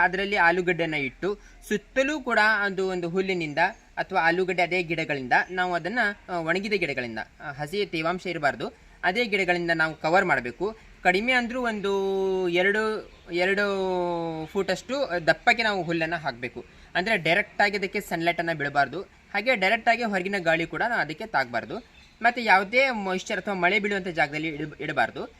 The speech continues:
ನಿಮಗೆ ಈ ಮಳೆಗಾಲ ಇಲ್ಲ, ಬೇಸಿಗೆಯಲ್ಲೇ ನೀವು ಇಡ್ತಾ ಇದ್ದೀರಾ ಅಂತ ಹೇಳಿದರೆ ಯಾವುದೇ ಒಂದು ಡೈರೆಕ್ಟ್ ಬಿಸಿಲು ಬೀಳದೆ, ಈ, ಬೀಳ-, ಬೀಳದ ಹಾಗೆ ಒಂದು ಮರದ ಕೆಳಗಡೆ ಅಥವಾ ಮಾವಿನ ಮರ ಇದೆಯೋ ಅಥವಾ ನಿಮ್ದು ಯಾವುದೋ ಒಂದು ಬೇರೆ ದೊಡ್ಡ ಮರ ಇದೆಯೋ ಅದರ ಕೆಳಗಡೆ ನೀವು ಆ ಥರ ದೊಡ್ಡ ಗುಡ್ಡೆಯನ್ನು ಹಾಕಿ ಶೇಖರಣೆ ಮಾಡಿ ಇಡ್ಬೋದು.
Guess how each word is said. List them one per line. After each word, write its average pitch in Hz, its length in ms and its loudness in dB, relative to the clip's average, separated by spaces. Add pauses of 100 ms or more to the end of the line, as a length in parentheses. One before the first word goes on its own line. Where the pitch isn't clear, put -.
(220)
ನಿಮಗೆ 226 360 0 (180)
ಈ 196 60 -2 (180)
ಮಳೆಗಾಲ 185 340 4
ಇಲ್ಲ, 185 300 2 (240)
ಬೇಸಿಗೆಯಲ್ಲೇ 180 600 -2
ನೀವು 175 240 -4
ಇಡ್ತಾ 160 240 -6
ಇದ್ದೀರಾ 156 200 -2
ಅಂತ 139 100 -8
ಹೇಳಿದರೆ 143 340 -6
ಯಾವುದೇ 180 280 4
ಒಂದು 185 300 -2 (160)
ಡೈರೆಕ್ಟ್ 196 320 0 (340)
ಬಿಸಿಲು 151 260 -6
ಬೀಳದೆ, 160 300 -2 (160)
ಈ, 123 100 -10 (340)
ಬೀಳ-, 139 340 -6
ಬೀಳದ 170 220 0
ಹಾಗೆ 151 400 0 (340)
ಒಂದು 180 200 -2
ಮರದ 185 260 6
ಕೆಳಗಡೆ 151 440 2
ಅಥವಾ 147 320 -12
ಮಾವಿನ 143 320 -2
ಮರ 139 140 0
ಇದೆಯೋ 127 500 -4
ಅಥವಾ 110 300 -6
ನಿಮ್ದು 127 200 -8
ಯಾವುದೋ 123 220 -2
ಒಂದು 131 200 -8
ಬೇರೆ 127 460 -6
ದೊಡ್ಡ 131 140 -4
ಮರ 120 180 -2
ಇದೆಯೋ 120 280 -4
ಅದರ 131 160 -8
ಕೆಳಗಡೆ 139 380 -6
ನೀವು 233 160 -8
ಆ 156 100 0
ಥರ 151 140 -8 (100)
ದೊಡ್ಡ 131 260 -4 (180)
ಗುಡ್ಡೆಯನ್ನು 131 340 -6
ಹಾಕಿ 123 280 -8 (340)
ಶೇಖರಣೆ 156 360 -2
ಮಾಡಿ 156 260 -2
ಇಡ್ಬೋದು. 113 360 -4